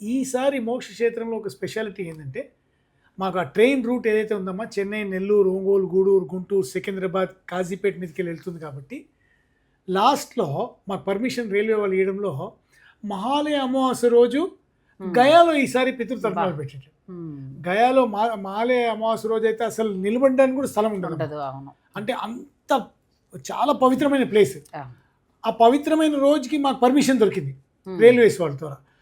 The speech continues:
Speaker 1: So
Speaker 2: మ్మ్.
Speaker 1: అందుకని లాస్ట్లో మహాలయ అమావాస్య రోజు గయాలో ఉండడం జరుగుతుందండి.
Speaker 2: మ్మ్.
Speaker 1: మనం బయలుదేరి ఈ టూర్లో తొమ్మిది తారీఖు బయలుదేరిన తర్వాత ఉజ్జయిన్,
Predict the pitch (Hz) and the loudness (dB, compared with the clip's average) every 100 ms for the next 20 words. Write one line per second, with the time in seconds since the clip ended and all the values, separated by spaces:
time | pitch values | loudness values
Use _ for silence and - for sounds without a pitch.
0 | - 170 220 240 254 294 285 214 214 269 | -6 0 0 0 -2 -2 -2 -2 0 -2
1 | - 285 247 208 208 247 269 262 247 240 | -2 -2 -2 -2 -4 -2 0 -2 -2 -2
2 | 233 226 233 226 233 233 277 254 208 233 | -2 -2 -2 2 2 2 -2 -2 2 4
3 | 269 254 202 185 196 170 151 135 147 127 | 6 6 4 0 -4 -6 -8 -10 -12 -12
4 | - 165 143 131 - - 214 165 175 220 | -14 -20 -20 -20 -14 -6 -4 0 0 2
5 | 247 262 247 220 226 202 196 202 220 233 | 2 4 2 0 -2 -6 -2 0 2 2
6 | 220 214 208 185 196 208 202 170 180 196 | 2 0 -4 -6 -4 -4 -4 -2 -2 0
7 | 190 180 185 180 190 185 165 175 156 185 | -2 -4 -6 -4 -4 -4 -4 -8 -4 4
8 | 202 180 | 4 4